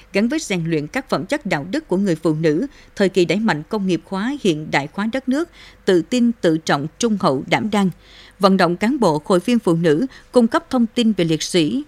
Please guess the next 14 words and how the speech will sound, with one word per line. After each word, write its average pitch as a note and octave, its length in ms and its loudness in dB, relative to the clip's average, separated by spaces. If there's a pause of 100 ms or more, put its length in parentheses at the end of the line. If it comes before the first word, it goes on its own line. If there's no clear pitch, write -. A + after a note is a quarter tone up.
mộ D#3+ 240 0
liệt E3 180 0
sĩ, E3+ 320 0 (320)
hỗ A#3+ 200 4
trợ D#3 300 0
và F3 160 0
phối C4 180 -4
hợp A#3 260 -2
tham G#3+ 220 0
gia G3+ 160 0
tìm D#3+ 320 0
kiếm, A#3 340 -2
quy A#3+ 120 0
tập - 260 -4